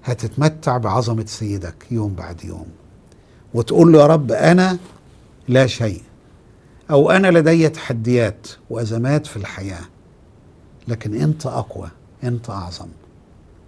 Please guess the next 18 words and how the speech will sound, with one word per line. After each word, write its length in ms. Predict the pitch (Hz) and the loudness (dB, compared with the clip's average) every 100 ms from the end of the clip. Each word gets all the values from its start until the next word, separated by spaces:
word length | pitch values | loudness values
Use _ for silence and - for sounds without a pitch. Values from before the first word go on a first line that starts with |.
| _ _ _ _ _ - | _ _ _ _ _ -10
إذا 160 | 104 | -8
كان 220 | 104 143 | -2 -2
في 320 | 135 - 123 151 | -2 -4 -2 2
ألم، 260 | 160 160 156 | 2 -2 -8
في 200 | - 113 | -8 -6
مجد، 380 | 101 98 - - - _ _ _ _ _ - - | -6 -6 -10 -20 -20 _ _ _ _ _ -20 -8
في 180 | - | -2
عظمة، 520 | 120 131 139 120 92 87 _ _ _ _ - | 2 4 2 0 -4 -12 _ _ _ _ -6
لأنك 400 | 113 123 117 110 | -4 -2 -4 -6
في 200 | - 120 | -6 -2
رحلة، 480 | 156 156 135 135 127 - - - - _ _ _ _ _ | -2 -2 -2 -4 -4 -14 -20 -20 -20 _ _ _ _ _
وأنت 440 | 113 113 143 131 127 | -4 0 -2 -2 -4
جزء 500 | 107 123 185 147 - - | 0 6 6 4 -6 -8
من 180 | 123 104 | -4 -2
هذه 420 | 104 170 180 135 | 2 2 2 2
الرحلة، 580 | 110 131 120 117 120 117 - - - - - | 0 -2 -4 -4 -4 -4 -12 -20 -20 -14 -2
والتي 500 | 110 117 123 127 107 | 0 2 0 -2 -2
هي 420 | 107 117 110 107 | 0 0 -2 -6